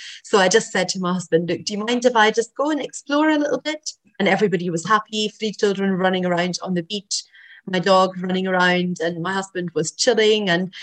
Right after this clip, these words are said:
it was all good. And I went up and had a look, and, um, actually it turned out to be a bit of a sort of tourist path, like a proper organized walk with,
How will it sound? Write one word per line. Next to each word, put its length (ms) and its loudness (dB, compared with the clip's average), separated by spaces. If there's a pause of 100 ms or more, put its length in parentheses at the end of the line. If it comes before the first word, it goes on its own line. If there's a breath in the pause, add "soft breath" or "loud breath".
(160 loud breath)
it 160 2
was 120 0
all 140 4
good. 240 4 (220)
And 160 2
I 180 4
went 260 -6
up 220 2 (160)
and 160 -4
had 120 -4
a 40 -4
look, 220 -4 (120)
and, 280 -2
um, 400 2 (260)
actually 280 0
it 140 0
turned 260 -2
out 140 -2
to 120 -4
be 280 -2
a 120 -2
bit 200 -4
of 160 -4
a 220 0 (280 loud breath)
sort 180 0
of 220 -4
tourist 640 -2
path, 460 4
like 180 -6
a 80 -6
proper 380 -6
organized 760 -2
walk 380 0
with, 240 -6